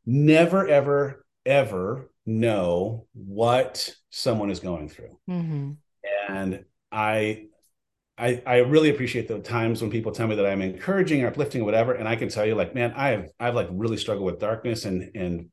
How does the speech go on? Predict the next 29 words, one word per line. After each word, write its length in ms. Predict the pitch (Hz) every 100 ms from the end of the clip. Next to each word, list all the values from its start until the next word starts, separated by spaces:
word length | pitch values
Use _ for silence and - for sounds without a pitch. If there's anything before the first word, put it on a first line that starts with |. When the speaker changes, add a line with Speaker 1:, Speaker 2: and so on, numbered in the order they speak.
| -
Speaker 1:
and 340 | 95 90 82 - - 120
darker 500 | 120 123 127 131 117
thoughts. 640 | 110 123 139 208 - - _ -
Speaker 2:
Mm-hmm. 280 | 175 175 165 160 _ -
Speaker 1:
Not 160 | 131
right 160 | 127 120
now, 500 | 139 170 190 185 - -
in 260 | 123 117 110
past, 680 | 139 160 165 165 - - -
a 60 |
year 200 | 113 143
Speaker 2:
Mm-hmm. 100 | 156
Speaker 1:
ago, 380 | 147 151 156 - - -
at 120 | 107 139
this 180 | 143
time, 340 | - 131 147 151
I 120 | 135
was 180 | 143 95
not 460 | 95 104 110 107
in 80 | 92
a 40 | 87
good 200 | 101 92
spot, 340 | 95 87 - _ -
not 220 | 120 120
in 40 |
a 20 |
good 120 | 101 87
spot. 240 | 73 - _ _ _ _ _ _ _ _ _ _ _ _ _ _ -
And, 340 | 120 117 117